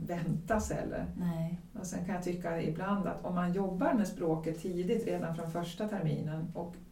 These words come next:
Speaker 1: själv vet vad man vill ha,
Speaker 2: Ja.
Speaker 1: då, då tror jag man får studenter som skriver bättre.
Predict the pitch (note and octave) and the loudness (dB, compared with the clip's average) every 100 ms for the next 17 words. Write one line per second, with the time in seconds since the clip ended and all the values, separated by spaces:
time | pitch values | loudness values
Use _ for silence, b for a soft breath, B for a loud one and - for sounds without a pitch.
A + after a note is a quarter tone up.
0 | - - A#3+ A#3 F#3 D#3 D3+ A3 E3 - | -18 -2 4 6 6 4 4 4 4 2
1 | - D#3 D3 D3 C#3+ D3 D#3+ D#3+ G#3 - | -2 0 2 2 0 0 0 2 2 0
2 | D3+ - - F#3 E3+ E3 - - - - | -6 -8 -4 0 0 -2 -8 -14 -14 -10
3 | F#3 F3+ F3 F3+ - F3 A#3+ G#3+ E3+ E3+ | -4 0 2 2 -2 -2 2 4 4 0
4 | - G3+ E3 F#3+ F#3 F3+ - - G#3 A3 | 0 0 0 -2 0 -2 -4 -2 2 2
5 | G3+ D#3 - - - - - - - - | 2 0 -2 -6 -10 -10 -8 -4 -4 -4
6 | - | -8